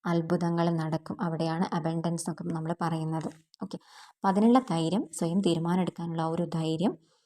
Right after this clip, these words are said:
ആ, നമ്മുടെ ഇൻട്യൂഷനെ വിശ്വസിക്കാനുള്ള ഒരു, ആ, ധൈര്യം നമുക്ക് വേണം. അത്രേ ഉള്ളൂ, വേറൊന്നും വേണ്ട. നമ്മളെ വിശ്വസിക്കാൻ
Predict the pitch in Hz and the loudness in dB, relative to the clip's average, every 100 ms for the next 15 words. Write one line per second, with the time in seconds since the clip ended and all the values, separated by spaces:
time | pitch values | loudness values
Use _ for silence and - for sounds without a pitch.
0 | _ _ 175 156 170 180 170 170 175 190 | _ _ -8 -2 2 2 2 2 2 4
1 | 185 160 160 165 175 165 165 165 165 165 | 2 0 -4 -6 -4 -2 0 0 0 -2
2 | 170 _ _ _ - 160 156 160 160 165 | -6 _ _ _ -6 -2 0 0 0 2
3 | 175 180 202 160 - 156 156 156 - _ | 4 6 6 6 2 2 0 -2 -4 _
4 | _ _ _ _ _ _ _ _ - - | _ _ _ _ _ _ _ _ 0 6
5 | 208 170 175 185 190 190 175 165 - 175 | 6 6 6 6 6 6 4 0 0 2
6 | 175 247 226 175 - - | 4 4 2 0 -2 -6